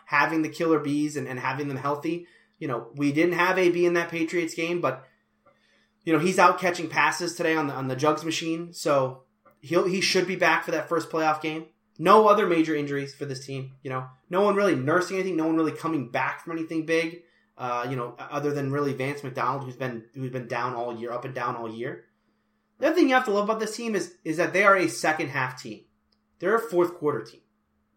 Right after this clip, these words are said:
You know, those close wins that we talked about throughout the year that were too close and, "Oh God, what's going on here?"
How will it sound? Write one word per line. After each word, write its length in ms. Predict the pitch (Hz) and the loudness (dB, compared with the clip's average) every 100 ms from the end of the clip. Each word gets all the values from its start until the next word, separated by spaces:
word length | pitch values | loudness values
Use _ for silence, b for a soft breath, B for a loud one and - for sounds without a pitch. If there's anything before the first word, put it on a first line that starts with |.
| _ _ _ | _ _ _
You 140 | 147 180 | -2 0
know, 60 | |
those 240 | 160 233 285 | 6 6 6
close 360 | - 269 247 | 4 4 6
wins 200 | 170 190 | 2 2
that 120 | 202 208 | 2 -2
we 60 | |
talked 280 | 202 196 202 | 0 0 0
about 420 | 208 208 208 - | 2 2 0 -4
throughout 220 | 196 190 | 2 2
the 60 | 190 | 2
year 220 | 180 190 | 0 2
that 160 | 175 151 | 2 2
were 360 | 151 139 139 B B | 4 2 0 B B
too 180 | - 202 | -6 -6
close 380 | - 208 208 214 | -2 0 2 0
and, 120 | 135 | -2
"Oh 200 | 143 160 | 0 0
God, 300 | 135 151 151 | 0 0 0
what's 140 | 135 139 | -2 -6
going 200 | 147 131 | -4 0
on 180 | 143 156 | 0 0
here?" 280 | 185 202 | -2 -4